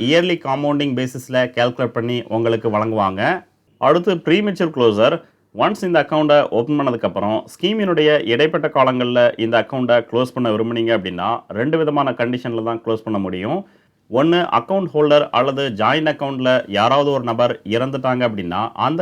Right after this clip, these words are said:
கண்டிஷன்ல இந்த அக்கவுண்டை க்ளோஸ் பண்ணி உங்களுடைய அமௌண்ட்டை ப்ரீமெச்சூரா நீங்க திரும்ப பெறலாம். ரெண்டாவதா, கோர்ட் மூலமா ஆர்டர் கிடைச்சதுனாலும் இந்த அக்கவுண்டை க்ளோஸ் பண்ணி உங்களுடைய அமௌண்ட்டை ப்ரீமெச்சூரா நீங்க திரும்ப பெறலாம். அடுத்து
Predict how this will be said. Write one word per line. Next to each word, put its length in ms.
கண்டிஷன்ல 480
இந்த 180
அக்கவுண்டை 360
க்ளோஸ் 300
பண்ணி 220
உங்களுடைய 340
அமௌண்ட்டை 340
ப்ரீமெச்சூரா 560
நீங்க 220
திரும்ப 280
பெறலாம். 380
ரெண்டாவதா, 380
கோர்ட் 320
மூலமா 280
ஆர்டர் 280
கிடைச்சதுனாலும் 680
இந்த 180
அக்கவுண்டை 340
க்ளோஸ் 240
பண்ணி 220
உங்களுடைய 380
அமௌண்ட்டை 340
ப்ரீமெச்சூரா 580
நீங்க 220
திரும்ப 300
பெறலாம். 360
அடுத்து 240